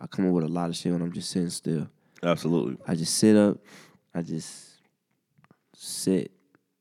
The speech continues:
Speaker 1: Because I already put what I want in my subconscious already.
Speaker 2: Absolutely.
Speaker 1: And then it comes up.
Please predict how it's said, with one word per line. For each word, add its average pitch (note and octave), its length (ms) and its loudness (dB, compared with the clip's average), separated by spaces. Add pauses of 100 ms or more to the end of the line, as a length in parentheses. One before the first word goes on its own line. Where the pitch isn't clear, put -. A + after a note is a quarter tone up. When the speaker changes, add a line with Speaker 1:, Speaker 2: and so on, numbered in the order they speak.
(920)
Speaker 1:
Because F#2 260 2
I E2+ 100 0
already F2 240 2
put - 240 0
what E2 140 2
I E2 80 2
want E2+ 340 2
in E2+ 100 0
my E2+ 140 -6
subconscious F2 1040 -2 (320)
already. E2 500 2 (680)
Speaker 2:
Absolutely. D#2 380 -2
Speaker 1:
And - 80 0 (120)
then - 0 -
it G2+ 100 2
comes C#3 220 2
up. D#3 280 0